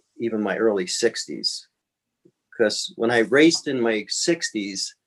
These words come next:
I was always, um, joking. I'd look back and see how many, like, if I could beat all the fifty-year-olds at sixty, then that was, like, a thumbs up. And I, there were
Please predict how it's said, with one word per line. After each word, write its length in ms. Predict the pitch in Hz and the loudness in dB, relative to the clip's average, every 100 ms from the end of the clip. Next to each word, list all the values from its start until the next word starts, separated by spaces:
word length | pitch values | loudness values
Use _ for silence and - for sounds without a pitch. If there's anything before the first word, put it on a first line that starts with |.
| _ _ _ _ - | _ _ _ _ -4
I 80 | 117 | 0
was 180 | 117 | 2
always, 560 | 135 135 135 123 - - _ _ _ _ _ _ _ - | 4 6 4 2 -6 -10 _ _ _ _ _ _ _ -14
um, 540 | 113 104 101 98 101 _ _ _ - | -8 -6 -6 -8 -12 _ _ _ -6
joking. 640 | 135 127 127 131 123 104 - _ - | 2 4 4 -2 -2 -4 -6 _ -6
I'd 160 | 117 | -4
look 240 | 120 143 - | -4 -6 2
back 320 | 123 120 123 | 4 4 2
and 160 | 110 | -4
see 220 | - 135 123 | -2 -2 -2
how 180 | 127 | -2
many, 440 | 127 120 117 104 - 110 | 0 2 0 -2 -10 -8
like, 200 | 110 - _ _ _ - | -8 -10 _ _ _ -4
if 100 | 139 | 0
I 100 | 143 | 4
could 160 | 160 | 4
beat 200 | 156 147 | 2 4
all 180 | 143 143 | 6 6
the 100 | 143 | 2
fifty-year-olds 880 | 151 143 131 113 107 98 95 92 - - | -6 -6 -4 -4 -4 -4 -6 -8 -16 -14
at 140 | 101 | -10
sixty, 640 | - 139 139 - 87 87 - _ _ _ _ _ _ | -8 -8 -8 -8 -8 -8 -12 _ _ _ _ _ _
then 300 | 107 104 104 | -6 -4 -4
that 220 | 104 120 107 | 0 0 0
was, 420 | 110 - - - | -4 -4 -10 -4
like, 180 | 107 - | -4 -4
a 80 | - | -2
thumbs 320 | 117 104 98 113 | -2 0 -2 0
up. 260 | 95 - _ - | 0 -2 _ -4
And 140 | 113 | 0
I, 140 | 127 | 2
there 180 | 117 135 | 4 4
were 140 | 131 | 4